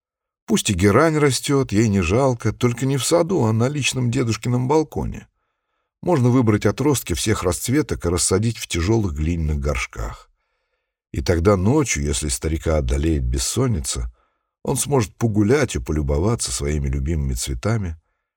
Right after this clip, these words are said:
не выходя на лестницу. А еще когда-нибудь Нета и сама станет мамой, и они будут сидеть втроем, она, дед и маленький сын,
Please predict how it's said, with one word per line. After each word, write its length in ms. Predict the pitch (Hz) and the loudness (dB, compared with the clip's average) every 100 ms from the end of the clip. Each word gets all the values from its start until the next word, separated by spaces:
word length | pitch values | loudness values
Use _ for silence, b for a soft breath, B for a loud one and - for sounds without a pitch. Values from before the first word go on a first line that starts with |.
| _ _ | _ _
не 120 | 98 | -2
выходя 500 | 123 110 69 65 76 | 0 0 -2 -2 -2
на 120 | 62 58 | 0 -2
лестницу. 600 | 60 53 - 57 - - _ _ _ _ _ _ _ _ _ _ _ | -2 -6 -8 -10 -12 -14 _ _ _ _ _ _ _ _ _ _ _
А 160 | 104 123 | 4 4
еще 320 | 143 - 208 | 4 2 2
когда-нибудь 600 | 185 143 160 151 143 - | 2 2 2 2 0 2
Нета 340 | 113 143 131 | 2 2 0
и 20 | |
сама 420 | 127 - 107 120 113 | 0 2 2 2 0
станет 460 | - 104 101 95 | 0 0 0 -2
мамой, 580 | 87 92 87 85 80 78 _ _ _ _ _ | -2 0 0 -2 -4 -8 _ _ _ _ _
и 60 | - | 2
они 180 | 120 165 | 2 2
будут 280 | 156 135 | 2 0
сидеть 380 | - 117 113 127 | -2 0 2 0
втроем, 680 | - 107 98 90 85 90 82 _ _ _ _ _ _ | -2 -2 0 0 -2 -4 -10 _ _ _ _ _ _
она, 480 | 71 80 90 123 135 | -2 2 2 2 0
дед 460 | 92 78 117 131 73 | -2 0 0 -2 -2
и 40 | |
маленький 480 | 76 85 85 71 67 | 0 0 0 -2 -4
сын, 420 | - 98 123 120 | -4 -4 -4 -6